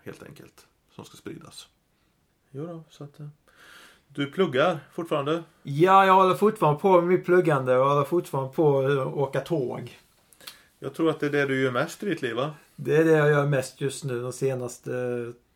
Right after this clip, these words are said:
Speaker 2: två veckorna så har jag åkt tåg i princip varje dag. Ehm.
Speaker 1: Och det är två och en halv timme i bästa fall enkel resa?
Speaker 2: Ja, två timmar gör tio minuter. Ehm, enkel resa.
Speaker 1: Utan förseningar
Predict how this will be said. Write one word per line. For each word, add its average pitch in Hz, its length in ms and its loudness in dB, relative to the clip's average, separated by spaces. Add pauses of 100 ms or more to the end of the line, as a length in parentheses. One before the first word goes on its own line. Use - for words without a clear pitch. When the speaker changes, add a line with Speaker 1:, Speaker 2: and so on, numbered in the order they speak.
(200)
Speaker 2:
två 127 200 -2
veckorna 123 440 -4
så - 140 -12
har 117 60 -8
jag 117 140 -8
åkt 120 220 -8
tåg 117 320 -8
i - 40 -20
princip - 380 -12
varje 113 260 -12
dag. 147 360 -8 (680)
Ehm. 113 760 -16
Speaker 1:
Och 110 140 -18
det 127 100 -6
är 127 80 -6
två 127 240 -10
och 123 60 -6
en 123 60 -10
halv 110 160 -6
timme 107 680 -8 (320)
i - 80 -12
bästa 110 260 -10
fall 107 320 -8 (120)
enkel 104 240 -10
resa? 104 340 -10 (320)
Speaker 2:
Ja, 147 360 2
två 135 160 -6
timmar 123 260 -6
gör 123 140 -8
tio 120 280 -10
minuter. 120 400 -14 (640)
Ehm, 143 440 -18 (340)
enkel 123 280 -8
resa. 123 340 -10
Speaker 1:
Utan 104 360 -8
förseningar 101 480 -12